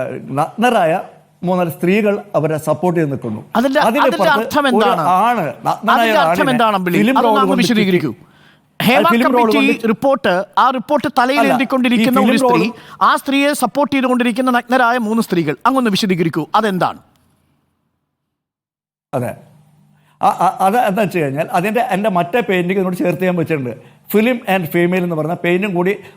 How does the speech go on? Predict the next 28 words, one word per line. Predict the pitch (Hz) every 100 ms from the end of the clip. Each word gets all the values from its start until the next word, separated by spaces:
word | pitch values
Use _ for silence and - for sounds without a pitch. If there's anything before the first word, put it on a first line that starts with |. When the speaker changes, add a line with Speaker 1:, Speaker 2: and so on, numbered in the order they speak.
| -
Speaker 1:
ഒരുമിച്ച് | 196 220 226 196
കാണാൻ | 185 196
വേണ്ടിയിട്ടാണ് | 175 175 185 185
ഞാൻ | 202
ഇവിടുന്ന് | 208 196 196
എടുത്ത് | 220 196
കൊണ്ടുപോയത്. | 190 196
Speaker 2:
അതായിക്കോട്ടെ, | 254 294 330 226 107 233
ഈ | 349
ചിത്രം | 359 -
Speaker 1:
അതും | 320
Speaker 2:
അങ്ങ് | 285
Speaker 1:
കൂടി | 214 220
Speaker 2:
വിശദീകരിക്കൂ. | 277 240 240 185
Speaker 1:
വെച്ചിട്ട് | 165 185
വേണം | 170
Speaker 2:
ഇത്, | 339
ഇതിലൂടെ | 370 359 311
അങ്ങ് | 302
Speaker 1:
സത്യം | 277
Speaker 2:
എന്താണ് | 262 269 233
പറയാൻ | 240 240 226
ശ്രമിച്ചത്? | 214 190 240
Speaker 1:
കാരണം | 262 226
ഞാൻ | 254 247
സ്ത്രീപക്ഷത്ത്, | 202 220 240 233 254 - - _ _ _ -
ഞ-, | 214 - - 185
ഞ-, | 233